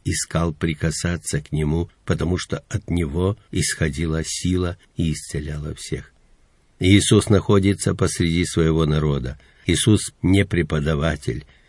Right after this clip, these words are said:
не мистик, который удаляется от людей и вещает с высоты кафедры.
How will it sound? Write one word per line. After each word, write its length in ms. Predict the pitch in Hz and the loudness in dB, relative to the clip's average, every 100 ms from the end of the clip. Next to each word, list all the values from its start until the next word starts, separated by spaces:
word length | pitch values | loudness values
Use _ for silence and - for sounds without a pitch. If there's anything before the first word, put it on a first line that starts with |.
| _ - | _ 2
не 140 | 98 | 4
мистик, 560 | 92 85 85 - 78 - | 6 4 2 0 -6 -6
который 520 | - 76 - 78 76 - _ _ - | -8 -6 -2 -2 -4 -6 _ _ 0
удаляется 680 | 82 85 85 82 73 85 80 | 2 4 4 2 2 0 0
от 120 | 76 | 0
людей 480 | 80 76 85 85 - - | 0 2 2 2 0 0
и 100 | 90 | 0
вещает 640 | 80 - 87 85 80 - _ | 2 0 2 2 0 -2 _
с 140 | - - | -8 -2
высоты 460 | 73 - 80 82 | -2 0 0 0
кафедры. 680 | 76 85 87 - 76 67 | -2 0 -2 -2 -4 -4